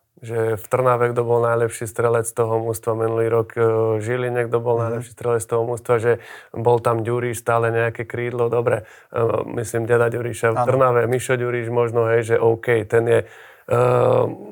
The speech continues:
Speaker 1: už vyhratý, už skúsený, ale, e,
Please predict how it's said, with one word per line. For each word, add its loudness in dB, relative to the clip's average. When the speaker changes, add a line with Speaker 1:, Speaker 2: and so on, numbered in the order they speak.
Speaker 1:
už 2
vyhratý, 0
už -4
skúsený, -2
ale, 4
e, -4